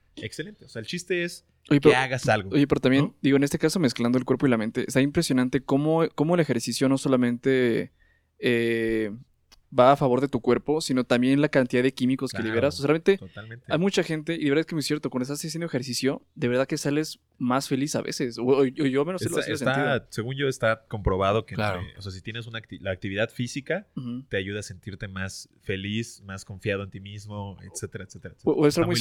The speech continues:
Speaker 1: ligado
Speaker 2: cierto,
Speaker 1: a otras
Speaker 2: es que
Speaker 1: cosas.
Speaker 2: incluso yo antes decía, imagínate, pensaba que al hacer ejercicio,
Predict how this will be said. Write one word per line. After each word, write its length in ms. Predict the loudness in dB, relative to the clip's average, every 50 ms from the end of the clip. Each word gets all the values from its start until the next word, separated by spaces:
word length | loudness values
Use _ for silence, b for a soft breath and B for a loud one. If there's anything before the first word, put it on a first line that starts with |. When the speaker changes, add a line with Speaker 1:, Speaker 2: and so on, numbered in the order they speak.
| 4 4 4
Speaker 1:
ligado 140 | 4 2 2
Speaker 2:
cierto, 80 | 2
Speaker 1:
a 40 | -2 -4
otras 180 | -4 -4 -4
Speaker 2:
es 40 | -4
que 80 | -4 -6
Speaker 1:
cosas. 80 | -4
Speaker 2:
incluso 380 | -4 -6 -2 0 0 0 0 b b b b b b -4
yo 60 | -2
antes 140 | 0 0 0
decía, 360 | 0 0 2 4 2 2 2 -2 -20 _ _ _ -8
imagínate, 420 | -4 -4 -4 -4 -4 -6 -4 -4 -4
pensaba 420 | -4 -4 -4 0 2 2 2 2
que 80 | 0 0
al 60 | 0
hacer 200 | 0 0 0 -4
ejercicio, 580 | -4 -4 -6 -6 -4 -4 -2 -2 -2 -2 -4